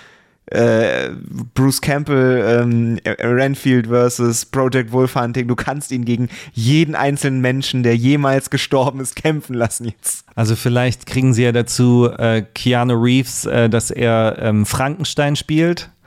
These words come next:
Speaker 2: Und, äh, dann wär's Renfield gegen Frankenstein, gespielt von Keanu Reeves, was voll und ganz in seine schauspielerischen, ähm,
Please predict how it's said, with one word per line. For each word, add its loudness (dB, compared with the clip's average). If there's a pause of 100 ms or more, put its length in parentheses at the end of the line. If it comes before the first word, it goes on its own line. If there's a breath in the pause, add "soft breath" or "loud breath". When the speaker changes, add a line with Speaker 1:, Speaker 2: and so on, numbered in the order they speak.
(420 loud breath)
Speaker 2:
Und, 2
äh, 2
dann 2
wär's 0
Renfield 0
gegen 0 (140)
Frankenstein, -2
gespielt -2
von 2
Keanu -2
Reeves, 0
was 0
voll -4
und -2
ganz -4
in 2
seine 2
schauspielerischen, 0 (120)
ähm, 2